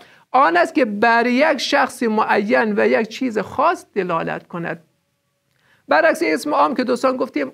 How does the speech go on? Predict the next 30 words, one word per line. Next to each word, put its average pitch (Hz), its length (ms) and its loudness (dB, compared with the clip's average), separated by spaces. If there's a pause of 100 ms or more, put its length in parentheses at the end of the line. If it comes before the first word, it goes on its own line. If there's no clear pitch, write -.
عمومیت 214 560 0
دارد، 196 280 -2
شامل 208 440 -4
خیلی 262 280 -2
از - 160 -4
افراد 262 300 -4
می‌شود، 269 540 -4
دامن 202 420 -2
او 226 220 -6
بسیار 202 520 -6
وسیع 190 280 -8
و - 20 -6
گسترده 190 560 -4
است. 320 280 -2 (400)
اسم 359 380 0
خاص 349 400 0
یک 320 320 -2
اسمی 339 300 -6
است - 140 -6
که 370 80 -2
بر 240 380 -2
یک 247 400 0
شخص 269 420 -4
خاص، 180 440 -6
بر 226 360 -2
یک 254 380 -2
چیز 262 280 -2
خاص 285 500 -2
دلالت 170 480 -2
کند. 190 380 -4